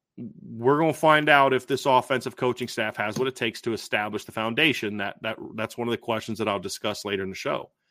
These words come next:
But when you look at the, at the very foundational level, I have always felt leadership is great at the coaching level, but why were there seasons when Nick Saban's teams underachieved?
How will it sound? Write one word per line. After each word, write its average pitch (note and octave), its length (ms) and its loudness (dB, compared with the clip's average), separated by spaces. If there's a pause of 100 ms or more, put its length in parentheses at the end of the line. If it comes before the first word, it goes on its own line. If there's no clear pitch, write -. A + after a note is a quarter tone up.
(420)
But A#2+ 180 2
when A2+ 220 0
you G#2 160 -2
look G#2+ 260 -4
at C#3+ 140 -2
the, C3+ 220 -2
at A2 120 -8
the A2+ 100 -2
very A#2 320 2
foundational B2+ 720 0
level, G#2+ 380 2
I A2 160 0
have C3+ 160 -2
always B2+ 240 2
felt A#2 440 0 (440)
leadership C3 600 -2
is G2+ 120 -6
great A#2+ 380 2 (300)
at A2 120 -6
the G#2+ 80 -4
coaching C3 380 0
level, D#3+ 280 2
but B2+ 200 0
why B2+ 220 4
were F3 140 2
there D#3+ 140 0
seasons C3+ 420 -2
when A#2 160 -2
Nick B2+ 140 0
Saban's A#2+ 400 0
teams A2 260 -6
underachieved? G2 540 -8